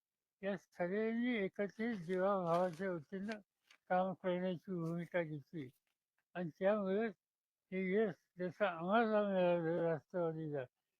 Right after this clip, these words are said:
तसं काँग्रेसला मिळालं आणि उद्धव ठाकरेंच्या नेतृत्वाखालच्या पक्षाला सुद्धा मिळालं. आणि या जे मी सुरुवातीला सांगितलं की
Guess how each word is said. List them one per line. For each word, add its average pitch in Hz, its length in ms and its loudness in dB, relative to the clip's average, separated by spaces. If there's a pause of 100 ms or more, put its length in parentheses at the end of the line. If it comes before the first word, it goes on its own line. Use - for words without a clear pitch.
(200)
तसं 190 340 -4
काँग्रेसला 202 720 -2
मिळालं 170 540 0 (500)
आणि 185 180 -4
उद्धव 170 360 -4
ठाकरेंच्या 180 640 -4
नेतृत्वाखालच्या 165 1160 -4 (520)
पक्षाला 180 540 0
सुद्धा 165 360 -4
मिळालं. 139 400 -4 (760)
आणि 185 300 -4
या 196 320 0 (880)
जे 175 400 -6
मी 196 240 -4
सुरुवातीला 196 760 -4
सांगितलं 160 560 -6 (720)
की 196 200 -6